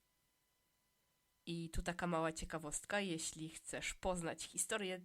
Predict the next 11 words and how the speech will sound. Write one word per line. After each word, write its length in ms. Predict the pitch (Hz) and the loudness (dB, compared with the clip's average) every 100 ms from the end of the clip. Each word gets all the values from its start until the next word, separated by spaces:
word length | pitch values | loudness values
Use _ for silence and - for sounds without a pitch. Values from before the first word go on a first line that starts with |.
| - | -8
dlaczego 680 | 196 196 - - 440 220 180 | -6 -6 0 2 2 0 0
wieszamy 500 | 170 - 202 170 - | 0 6 6 6 2
ten 280 | 170 170 | -4 -4
tinsel 680 | - - 214 208 - 156 165 | 6 6 6 4 0 0 2
na 340 | 156 143 139 | 2 2 0
choince, 680 | 147 - 220 294 381 - 220 240 - - - - | -2 -2 2 2 2 4 4 2 -8 -18 -20 -10
koniecznie 600 | - 151 160 311 - 269 | -2 0 4 4 4 2
przeczytaj 440 | - 175 - 170 175 | 2 -4 -2 -2 0
książeczkę 540 | - 156 160 - 175 | -2 0 0 0 0
pod 240 | 175 208 | 0 -4
tytułem 400 | - 156 160 160 | -4 -2 -2 -2